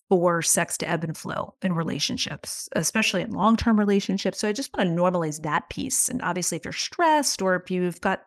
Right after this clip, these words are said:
s-, things going on, it's not always gonna be balanced. But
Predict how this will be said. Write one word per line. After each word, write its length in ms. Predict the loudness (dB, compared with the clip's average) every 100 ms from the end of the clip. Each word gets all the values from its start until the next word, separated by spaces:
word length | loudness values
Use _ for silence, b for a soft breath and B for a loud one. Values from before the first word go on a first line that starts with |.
| -8
s-, 140 | -6 0
things 220 | 0 2
going 260 | 2 2 2
on, 260 | 2 2
it's 220 | 0 -2
not 200 | 0 0 -2
always 340 | 0 2 0
gonna 140 | 0 -2
be 80 |
balanced. 640 | -2 -2 -4 -4 -2 -4 0
But 260 | 2 2